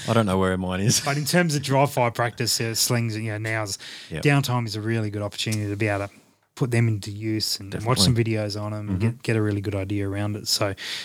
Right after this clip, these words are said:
Speaker 2: uh, yeah, I, uh, I have flirted with all sorts of various slings,
Speaker 1: Yep.
Speaker 2: uh, and, uh, and we'll, we'll, we'll now focus on, on using one and getting as good as I can with it.
Speaker 1: Yeah, well, that's it. They're a tricky one to really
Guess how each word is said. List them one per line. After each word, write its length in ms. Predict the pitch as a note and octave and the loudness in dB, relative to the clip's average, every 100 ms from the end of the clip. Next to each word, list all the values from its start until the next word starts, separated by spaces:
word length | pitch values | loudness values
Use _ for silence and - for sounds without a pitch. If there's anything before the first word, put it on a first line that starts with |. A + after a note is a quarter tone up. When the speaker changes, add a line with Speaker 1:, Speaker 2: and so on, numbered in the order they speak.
| - - | -10 -4
Speaker 2:
uh, 300 | G#2+ G#2 G#2 | 0 0 0
yeah, 260 | A#2 G#2 | 2 2
I, 300 | A2 A2 G#2+ | 2 2 2
uh, 220 | G#2 G2+ A2+ | 0 -2 0
I 120 | A#2+ | 0
have 240 | G#2 A2+ - | 0 -2 -4
flirted 720 | - A#2+ - C3 C3 B2 A2+ | -10 -8 -2 2 4 2 0
with 100 | A2+ | 2
all 140 | A#2+ | 2
sorts 360 | G#2+ - A2+ - | 4 2 0 -2
of 60 | G#2+ | -2
various 380 | A2+ A2 G#2 | 0 0 0
slings, 540 | - A2+ G#2+ A2 - - | -2 -2 -4 -6 -10 -2
Speaker 1:
Yep. 160 | A2 G2+ | 0 0
Speaker 2:
uh, 120 | G#2+ G#2+ | -2 -14
and, 340 | G#2 G#2 G2+ | -18 -18 -10
uh, 40 | G2+ | -8
and 500 | G2+ G#2 G#2 G#2 G2+ - A#2 _ A2+ | -8 -6 -8 -8 -12 -18 -20 _ -16
we'll, 120 | G#2+ A#2+ | -16 -14
we'll, 200 | A2 G#2 - - - - - - | -18 -20 -16 -12 -12 -14 -14 -10
we'll 100 | A2 | -4
now 180 | G#2 | -4
focus 440 | G2 A2 G2+ G2+ - | 0 0 2 0 -2
on, 320 | G2+ G2+ G#2 _ | -4 -8 -10 _
on 300 | A#2 G#2+ G2+ - | -4 -4 -4 0
using 360 | C3 A#2+ A2 | 2 4 2
one 140 | A2+ A2+ | 2 2
and 100 | A2 | 0
getting 260 | A2 G#2+ A2 _ _ _ _ _ _ _ | -2 -4 -8 _ _ _ _ _ _ _
as 140 | C3 G2+ | -6 -4
good 160 | - | -2
as 100 | A#2 | -2
I 60 | G#2+ | -4
can 240 | - B2 | -6 -6
with 80 | C3+ | -6
it. 60 | A2+ - | -10 -8
Speaker 1:
Yeah, 140 | A#2 | -2
well, 60 | A#2+ | 4
that's 220 | D3 - | 4 4
it. 240 | B2 - G#2 | 2 2 2
They're 140 | G#2+ | 2
a 60 | A2 | 2
tricky 340 | - C#3+ C3+ | 2 2 2
one 240 | A2 G#2+ | 4 4
to 100 | F#2+ F2+ | 4 4
really 440 | G2+ G2 F#2 | 6 8 6